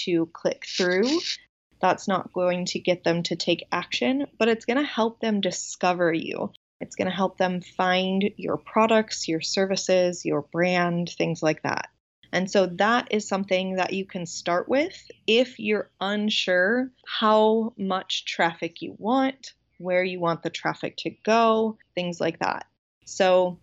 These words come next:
when you go to the ads backend, you're going to click on the drop down and it's gonna say create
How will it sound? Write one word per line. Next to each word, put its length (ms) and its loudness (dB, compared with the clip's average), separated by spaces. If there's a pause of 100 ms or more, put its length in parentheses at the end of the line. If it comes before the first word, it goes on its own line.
when 420 4
you 320 2
go 380 2
to 320 -4
the 200 -4
ads 420 0
backend, 680 -2 (280)
you're 120 2
going 300 2
to 180 -4
click 460 -2
on 140 0
the 100 2
drop 300 -2
down 260 -2
and 160 -4
it's 180 -4
gonna 180 -2
say 220 2
create 600 0